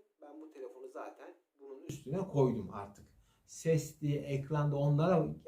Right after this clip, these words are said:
onlara gelmeye gerek kalmadı. Çünkü iki özellik benim için tamamdır.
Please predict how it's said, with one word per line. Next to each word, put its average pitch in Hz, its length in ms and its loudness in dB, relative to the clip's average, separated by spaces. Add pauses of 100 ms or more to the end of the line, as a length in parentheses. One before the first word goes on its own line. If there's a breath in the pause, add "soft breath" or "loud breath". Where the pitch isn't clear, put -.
onlara 190 300 2
gelmeye 165 400 6
gerek 156 300 4
kalmadı. 123 540 -2 (200)
Çünkü 175 340 -4
iki 170 300 4
özellik 139 400 4
benim 151 240 2
için - 440 -10
tamamdır. 107 460 -8